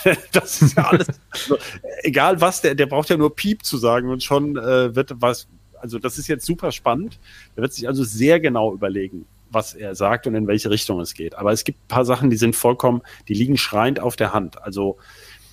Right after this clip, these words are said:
sie haben das in diese, in diesen Dokumenten, die sind erst aus dem Dezember, die sind noch ganz frisch, ähm, äh, für diese britische Kartellbehörde haben sie so gesagt, naja, ihr Problem ist wirklich erstmal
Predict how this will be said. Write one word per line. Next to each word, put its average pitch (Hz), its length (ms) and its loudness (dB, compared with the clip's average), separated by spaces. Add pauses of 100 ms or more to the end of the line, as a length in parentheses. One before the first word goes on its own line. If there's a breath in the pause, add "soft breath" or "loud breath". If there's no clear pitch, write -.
(140 loud breath)
sie 104 220 0
haben 139 140 2
das 165 180 4
in 135 100 0
diese, 127 240 0 (160)
in 117 140 -6
diesen 120 220 0
Dokumenten, 127 800 0
die 117 120 -2
sind 165 180 4
erst 156 220 0
aus 147 140 0
dem 151 80 -2
Dezember, 135 400 4
die 98 80 0
sind 123 140 -2
noch 135 120 0
ganz 131 220 -2
frisch, - 500 -2
ähm, 127 400 -2 (720 loud breath)
äh, 120 280 2
für 123 240 0
diese 117 280 4
britische 117 600 2 (640)
Kartellbehörde 139 840 4
haben 143 140 2
sie 147 100 -4
so 135 140 0
gesagt, 131 300 0
naja, 147 260 2
ihr 131 140 2
Problem 127 420 2
ist 185 200 -8
wirklich 151 320 0
erstmal 151 440 -2